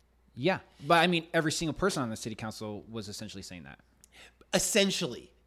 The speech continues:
Speaker 2: Bonin actually said it.
Speaker 1: Okay.
Speaker 2: I mean, I give a shit what people actually say.
Speaker 1: Okay.
Speaker 2: And so he really said it, which I thought was, okay, he has to go now.
Speaker 1: Mm-hmm.
Speaker 2: But there's no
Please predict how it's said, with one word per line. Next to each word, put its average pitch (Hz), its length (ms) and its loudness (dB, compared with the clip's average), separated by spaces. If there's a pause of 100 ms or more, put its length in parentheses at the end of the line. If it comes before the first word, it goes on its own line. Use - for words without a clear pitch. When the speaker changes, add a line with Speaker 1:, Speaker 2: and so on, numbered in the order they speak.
(140)
Speaker 2:
Bonin 208 240 4
actually 156 340 2
said 90 220 -6
it. - 80 -20 (280)
Speaker 1:
Okay. 101 140 -8 (520)
Speaker 2:
I 180 100 0
mean, 190 140 4
I 214 80 4
give 254 140 0
a 202 60 2
shit - 340 -4
what 147 220 -8
people 135 280 -8
actually 107 320 -10
say. - 180 -12 (340)
Speaker 1:
Okay. 113 160 -10 (380)
Speaker 2:
And 139 80 -4
so 175 80 2
he 185 160 2
really 151 320 2
said 71 240 -12
it, - 100 -20 (400)
which 160 480 2 (120)
I 160 180 2
thought 139 420 -4
was, 110 680 -6 (540)
okay, 196 440 0 (640)
he 160 140 -6
has 143 220 -2
to 156 80 -4
go 220 200 0
now. 233 200 -4 (260)
Speaker 1:
Mm-hmm. 110 180 -6 (1120)
Speaker 2:
But 208 320 0
there's 208 220 -2
no 220 640 -2